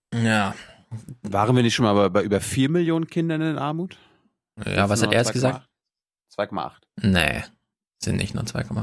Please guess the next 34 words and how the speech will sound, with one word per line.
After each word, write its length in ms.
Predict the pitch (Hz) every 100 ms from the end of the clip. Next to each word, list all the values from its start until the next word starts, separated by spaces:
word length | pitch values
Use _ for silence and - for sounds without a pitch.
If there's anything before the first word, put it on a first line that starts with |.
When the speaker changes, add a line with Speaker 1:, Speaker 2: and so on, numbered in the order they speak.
| 117 - _ _ _ _ _ _ _ _ _ _ _ _ _ _ _ _ _ _ _ _ _ - - - -
Speaker 1:
in 100 | 98
Speaker 2:
Nun 100 | 98
gut, 80 | 98
Speaker 1:
Nordrhein-Westfalen 560 | 95 90 101 113 101
Speaker 2:
wir, 40 | 98
Speaker 1:
vielleicht. 380 | 82 73 - _ _ _ _ _ _ _ -
Speaker 2:
wir 140 | 123
stellen 220 | - 139
mal 60 | 139
um, 300 | 123 151 202 - 135 - -
äh, 220 | 123 120
wir 100 | 107
schalten 320 | 104 120 143 98
um 300 | 98 139 160 _
zum 140 | 107
Regierungsbericht 600 | 104 101 117 120 123 117
im 120 | -
Z 180 | 107 120
D 40 | -
F. 120 | 147
Da 120 | 131
ging's 220 | 110 123
auch 180 | - 160
um 200 | - 143
Armut. 560 | 113 131 156 214 - - -
Wir 140 | 110 110
werden 160 | 120
gleich 200 | 113 110
sehen, 320 | 104 117 123
warum. 460 | 104 98 101 156 220 _ _
Ne? 240 | - 139
Weil 240 | - 101 101
der 140 | 107
Gast, 500 | - 117 - - -